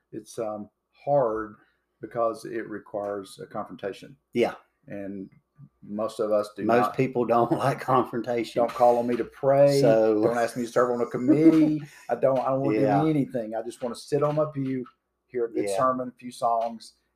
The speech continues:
Speaker 1: and then I can slip out.
Speaker 2: Yeah.
Speaker 1: Uh, but
Speaker 2: So I
Speaker 1: that's
Speaker 2: think that's, I think that's over, like I said, I think that over the years, that's how that's become part of, like, "Oh, well, you know, the deacons can handle that," or
Speaker 1: Yeah.
Speaker 2: "Such and such can handle it,"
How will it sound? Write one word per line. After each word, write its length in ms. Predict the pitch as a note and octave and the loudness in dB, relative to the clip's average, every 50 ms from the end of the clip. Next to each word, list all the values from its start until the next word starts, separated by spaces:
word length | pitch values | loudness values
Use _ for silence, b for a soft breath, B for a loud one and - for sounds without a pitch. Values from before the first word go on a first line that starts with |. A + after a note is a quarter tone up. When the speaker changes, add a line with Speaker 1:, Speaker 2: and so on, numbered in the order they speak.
| _ - | _ -18
Speaker 1:
and 80 | A2+ G#2+ | -10 -6
then 140 | A2+ A2 G#2 - - | -6 -6 -6 -6 -8
I 100 | G#2+ G#2+ - | -8 -8 -10
can 120 | - G#2+ G2 | -12 -20 -20
slip 400 | - - - - A#2 G#2+ - - | -18 -18 -12 -6 -6 -6 -4 -2
out. 280 | G#2+ G2 F2 D2+ - - _ _ - | -2 -2 -2 -4 -8 -14 _ _ -14
Speaker 2:
Yeah. 360 | F#2+ F#2+ F#2+ F#2 F2 F2 E2+ - _ - | -10 -8 -6 -6 -6 -8 -10 -14 _ -12
Speaker 1:
Uh, 100 | - A2 | -10 -10
but 60 | G#2+ | -4
Speaker 2:
So 180 | A2 - A#2 A#2 | 2 4 6 8
I 40 | A#2+ | 8
Speaker 1:
that's 100 | A#2 - | 8 6
Speaker 2:
think 160 | F#3+ G3 F#3+ | 4 2 2
that's, 280 | - E3+ E3+ D#3+ E3 - | 4 4 4 4 4 0
I 100 | - D#3+ | 0 0
think 240 | D3+ - G3 F3+ - | 2 2 2 2 4
that's 240 | F3+ E3 D#3+ - D#3 | 4 4 4 6 6
over, 180 | D3+ D3+ B2 - B2+ | 4 4 4 2 2
like 140 | B2 B2 - | 2 2 0
I 40 | |
said, 240 | - - - B2 A#2 | 0 0 0 2 4
I 100 | B2 A#2 - | 2 2 2
think 200 | - C3+ - - | 0 -2 0 2
that 180 | C3+ C3+ C3+ C#3 | 2 2 2 2
over 180 | B2 B2+ A#2 A#2 | 0 0 0 -2
the 100 | A2 G#2 | -4 0
years, 400 | A#2 C3+ C#3 C3 B2 A#2 G#2 - | 2 2 4 4 4 0 0 -2
that's 360 | A#2 B2 A#2 - - - - b b b b b b b b | -2 -4 -4 -6 -12 -20 -20 b b b b b b b b
how 160 | - A#2+ - | 2 4 6
that's 440 | G#3 A3 A3 - - - - - - _ _ _ _ _ _ _ _ _ _ - | 6 6 4 2 0 -6 -12 -16 -18 _ _ _ _ _ _ _ _ _ _ -2
become 720 | - A2+ - - C3 B2 A#2+ A2+ A2 A2 A2 G#2 G#2 G2 _ _ _ _ _ _ _ _ _ - | -2 -2 0 0 0 2 2 2 2 0 -2 -4 -6 -8 _ _ _ _ _ _ _ _ _ -2
part 300 | - C#3+ B2+ B2 A2+ A2 | 4 6 8 8 8 6
of, 220 | A2+ A2+ G#2+ G2+ G#2 | 4 0 0 0 -2
like, 180 | G#2+ G#2+ A#2 A#2 | -2 -2 2 6
"Oh, 140 | C3+ C#3+ C3+ | 6 6 8
well, 340 | B2+ C3 B2 A#2 A2 G#2+ - C3+ | 8 6 6 6 4 0 -4 -6
you 100 | A#2+ A2+ | -4 -2
know, 160 | G#2+ G#2 G2 | -2 -2 -2
the 120 | G2 A2 | -2 -2
deacons 360 | A2+ C#3 B2 - A#2 G#2 F#2+ | -2 -2 -4 -4 -6 -10 -10
can 140 | - G2+ F#2+ | -10 -10 -10
handle 260 | F#2 G#2 G2+ F#2+ F#2+ F#2+ | -10 -10 -10 -10 -8 -8
that," 220 | G2 F#2+ F#2+ F#2 | -8 -8 -8 -8
or 140 | F#2+ G2 - | -6 -6 -6
Speaker 1:
Yeah. 100 | A#2 A2+ | -6 -4
Speaker 2:
"Such 280 | - - C#3 B2+ - - | 0 2 2 2 2 0
and 80 | A2 - | -6 -4
such 260 | A2+ A2 A2+ - - | -4 -4 -4 -6 -10
can 120 | A#2 G2+ | -12 -10
handle 360 | F#2+ A2 G#2+ G#2 G2+ G2+ G2 | -10 -8 -8 -8 -8 -8 -8
it," 140 | F#2+ F#2+ - | -8 -10 -10